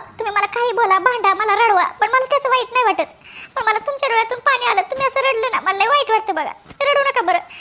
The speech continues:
जे काय बोलायचंय तुम्ही ना, अक्षरशः घरी गेल्यावर बोलू आपण. आणि आता हे अजिबात रडायचं नाहीये. तुम्ही बाहेर आलात, पोलीस स्टेशनमधून बाहेर आलात, तुमच्यावरचा डाग हटलाय ते.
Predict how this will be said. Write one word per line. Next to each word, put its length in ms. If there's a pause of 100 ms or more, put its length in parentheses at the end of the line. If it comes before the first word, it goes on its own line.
(160)
जे 100
काय 140
बोलायचंय 400
तुम्ही 220
ना, 80
अक्षरशः 320
घरी 240
गेल्यावर 220
बोलू 140
आपण. 200 (120)
आणि 120
आता 120
हे 160
अजिबात 240
रडायचं 280
नाहीये. 240 (360)
तुम्ही 140
बाहेर 340
आलात, 120
पोलीस 240
स्टेशनमधून 480
बाहेर 280
आलात, 220
तुमच्यावरचा 380
डाग 280
हटलाय 340
ते. 160